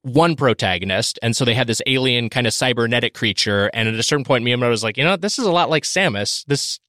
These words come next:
situation's a lot like Metroid. Just make it a fucking Metroid." They're like, "All right, mm, sure." And part of that is, is because they're so impressed by Retro's in-house engine, their art quality, and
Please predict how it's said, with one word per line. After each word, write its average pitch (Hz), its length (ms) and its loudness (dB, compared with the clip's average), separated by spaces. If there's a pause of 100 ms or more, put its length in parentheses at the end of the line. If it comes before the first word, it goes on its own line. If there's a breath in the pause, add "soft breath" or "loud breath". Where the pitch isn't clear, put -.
(120)
situation's 160 580 0
a 135 40 0
lot 131 60 2
like 120 120 0
Metroid. 127 300 0
Just 160 120 -6
make 233 140 0
it 185 60 -2
a - 40 -2
fucking 175 280 0
Metroid." - 520 -4 (380)
They're 101 160 -2
like, 87 100 -10 (180)
"All 113 200 0
right, 180 240 0 (180)
mm, 147 180 -6 (260)
sure." 175 420 0 (460 loud breath)
And 147 200 2
part 214 180 4
of 214 60 2
that 190 120 4
is, 147 160 -2 (160)
is 139 140 2
because 135 240 0
they're 131 80 2
so 160 200 2
impressed 143 300 0
by 135 100 2
Retro's 123 360 2
in-house 123 420 0
engine, 131 480 2 (260 loud breath)
their 104 220 2
art 139 200 2
quality, 135 640 2 (340 soft breath)
and 117 520 2